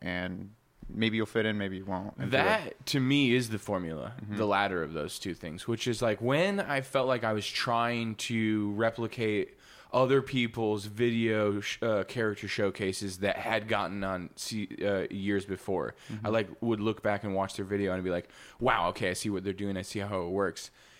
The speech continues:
Speaker 2: And then, not that I was stealing or ripping off any of their bits. I was just like, "I see how you're approaching this character showcase, and I'm going to replicate that." And those were the years that,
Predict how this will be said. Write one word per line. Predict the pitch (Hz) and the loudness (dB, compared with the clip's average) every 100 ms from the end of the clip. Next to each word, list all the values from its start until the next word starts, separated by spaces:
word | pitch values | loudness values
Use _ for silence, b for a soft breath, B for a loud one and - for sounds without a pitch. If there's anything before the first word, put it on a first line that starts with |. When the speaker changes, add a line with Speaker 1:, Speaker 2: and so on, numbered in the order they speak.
| B - | B -2
Speaker 2:
And | 123 117 | 0 2
then, | 120 117 110 104 B B B | 2 2 0 -4 B B B
not | 131 180 | -2 2
that | 170 | 4
I | |
was | 127 110 | 2 2
stealing | - 135 131 117 | 0 0 2 2
or | 110 | 2
ripping | 110 117 | 2 0
off | 101 104 | 0 0
any | 101 | -2
of | 98 | 0
their | 92 90 | 0 0
bits. | 98 107 107 | 0 0 2
I | |
was | 101 101 | 0 0
just | 104 101 | -4 -2
like, | 104 95 - | 0 0 -2
"I | 104 | -2
see | 98 - - 135 117 | -4 -6 0 2 2
how | 113 | 0
you're | 110 104 | 0 0
approaching | 95 - 110 - 104 | 0 0 -2 -2 -4
this | 92 - | -6 -8
character | - 98 92 92 | -4 -4 -4 -6
showcase, | - 107 98 98 92 | -2 -2 0 -2 -2
and | 92 | -2
I'm | 92 95 95 | -2 -2 -2
going | 92 87 | -4 -4
to | - 95 85 | -4 -4 -2
replicate | 92 90 98 95 85 | -2 -2 -6 -6 -4
that." | 87 76 - B B B _ | -2 -2 -4 B B B _
And | 113 107 | -2 2
those | 110 120 127 117 | 2 4 2 0
were | 117 | 0
the | 104 | 2
years | 98 101 104 101 98 | 2 2 2 2 0
that, | 101 95 92 - | 0 2 2 -2